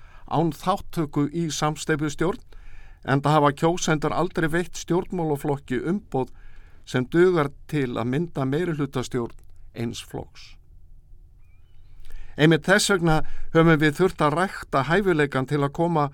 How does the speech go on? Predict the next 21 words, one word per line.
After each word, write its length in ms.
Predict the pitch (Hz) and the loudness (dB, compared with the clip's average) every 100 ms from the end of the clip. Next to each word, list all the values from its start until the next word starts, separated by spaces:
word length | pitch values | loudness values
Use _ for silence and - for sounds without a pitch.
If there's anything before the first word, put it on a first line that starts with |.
| - - - | -8 -18 -4
til 120 | 139 | 0
móts 360 | 139 208 - - | 2 0 -2 2
við 180 | 180 175 147 | 4 4 0
andstæð 380 | 170 - 147 127 | -2 0 -2 0
sjónarmið 680 | - 117 127 143 151 175 180 - - - - - - - - | 0 0 2 0 -2 -2 -2 -4 -6 -10 -14 -16 -18 -18 -4
án 200 | 131 170 | 0 2
þess 200 | 165 156 | 2 0
að 100 | 156 175 | 0 0
missa 260 | - 165 | -2 -2
sjónar 580 | 143 180 202 180 131 131 - - - | -2 -2 -2 0 -2 -2 -10 -18 -8
á 120 | 147 | -4
hugsjónum. 640 | 143 131 151 - 131 120 - - - - - - - - - - - - - - - - - - - - | -2 -2 -6 -8 -10 -12 -16 -20 -20 -20 -20 -20 -20 -20 -20 -20 -20 -20 -20 -16 -16 -16 -18 -20 -20 -6
Forsenda 640 | - 170 - 190 180 170 170 | 2 2 2 0 0 2 0
fyrir 220 | 170 165 143 | 0 0 2
árangur 540 | 156 151 147 143 135 | 2 2 0 0 -2
í 60 | 120 | 0
samstarfi 600 | 143 156 - 156 151 139 | 0 -2 -2 -2 2 0
aðra 380 | - 135 175 156 | 0 -2 0 -2
flokka 380 | 147 170 - 160 | -2 -4 -2 0
í 40 | 139 | 2
ríkisstjórn 540 | 110 - 92 - 113 | 0 -4 -6 -6 -8